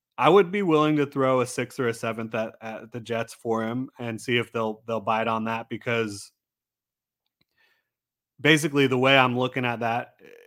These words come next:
is getting him and landing him and getting him into our system right now. Does that give us a better statistical or probability chance of getting a quality football player than using a sixth or seventh round pick on a potential cornerback next year?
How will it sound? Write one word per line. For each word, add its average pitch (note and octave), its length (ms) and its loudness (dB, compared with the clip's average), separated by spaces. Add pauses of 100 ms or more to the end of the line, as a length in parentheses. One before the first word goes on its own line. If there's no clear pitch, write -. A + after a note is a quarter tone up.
(160)
is C3+ 240 -6
getting D#3 340 2
him C#3 500 -4 (240)
and A#2 320 -8
landing C3+ 320 2
him C3 220 -2
and A#2 100 -4
getting B2+ 180 -2
him C3 120 -2
into B2+ 120 -2
our A#2 120 -2
system A#2+ 380 -6
right A#2+ 200 -2
now. A#2 400 -4 (200)
Does A#2+ 160 -8
that C3+ 220 2
give C3 200 0
us C3 260 -2
a A#2 240 -4 (180)
better C3 280 0
statistical B2 800 -8
or A2+ 240 -4
probability B2 800 0
chance B2 640 -4 (420)
of A#2+ 380 0
getting B2+ 440 0
a B2+ 160 -6
quality B2 720 -2
football A#2 360 -6
player A2 560 -8 (260)
than B2+ 220 -2
using A#2+ 400 -4
a A2+ 100 -4
sixth - 340 -8
or A#2+ 60 -8
seventh A#2 400 -6
round A2+ 300 -6
pick A#2+ 200 -6
on A2 140 -8
a G#2+ 60 -10
potential A2+ 440 -12
cornerback A2 640 -6
next C3+ 440 -4
year? G#2+ 260 -6